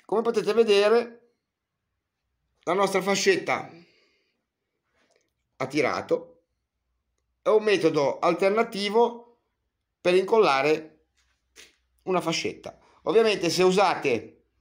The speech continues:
della corda riuscite a tirarlo più forte perché è un po' più dura, con lo spago rischiamo che si strappa, ma comunque per una fascetta così sottile va benissimo anche del semplice spago.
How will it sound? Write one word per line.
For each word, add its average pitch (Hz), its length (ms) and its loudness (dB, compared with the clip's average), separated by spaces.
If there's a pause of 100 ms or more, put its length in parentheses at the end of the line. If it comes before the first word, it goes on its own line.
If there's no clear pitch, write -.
(240)
della 165 240 0
corda 139 400 2
riuscite 185 380 -2
a - 20 -6
tirarlo 147 460 0
più 180 100 -8
forte 120 480 -4
perché 131 220 -6
è - 20 0
un 131 60 -8
po' 127 120 -10
più 165 140 -4
dura, 117 340 -4 (480)
con 196 140 2
lo 240 60 6
spago 151 360 0
rischiamo 135 400 -2
che 117 100 -6
si 117 120 -12
strappa, - 500 -14 (500)
ma 170 140 -2
comunque 170 360 0
per 139 100 -4
una 147 140 -2
fascetta 151 360 -2
così 151 160 0
sottile 147 400 -4
va 139 120 0
benissimo 127 560 -6
anche 101 640 -8 (760)
del 147 160 -4
semplice 107 800 -12 (840)
spago. - 680 -16